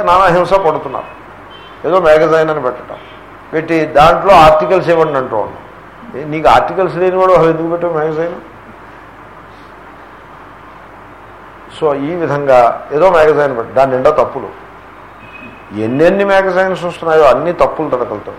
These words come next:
ఏమీ ఉండదు దాంట్లో, దాంట్లో ఏమీ సారం ఉండదు. వేదభూమి అని ఓ మ్యాగజైన్ ఒకటి స్టార్ట్ చేశారు, దానికి నా పేరు కూడా పెట్టారు దాంట్లో. మీకు ఇంతకుముందు నేను ఒకసారి మనవి చేశాను,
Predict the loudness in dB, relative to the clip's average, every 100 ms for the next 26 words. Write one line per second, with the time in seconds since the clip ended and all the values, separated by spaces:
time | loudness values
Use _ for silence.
0 | -20 -20 -16 -14 -4 0 2 2 2 0
1 | 2 2 2 -6 -16 -20 -20 -20 -20 -20
2 | -20 -12 -10 -2 0 0 -2 0 0 0
3 | -8 -12 -20 -20 -20 -20 -20 -20 -20 -20
4 | -20 -10 2 4 6 4 2 0 0 0
5 | 2 2 4 2 2 2 2 2 2 0
6 | 2 4 4 0 -6 -10 -16 -20 -20 -20
7 | -20 -20 -20 -20 -20 -16 2 2 2 -2
8 | 2 2 4 2 2 2 0 0 -2 -2
9 | -4 -4 -10 -8 -8 -6 -4 -4 -4 -2
10 | -2 0 0 0 -2 -6 -8 -12 -14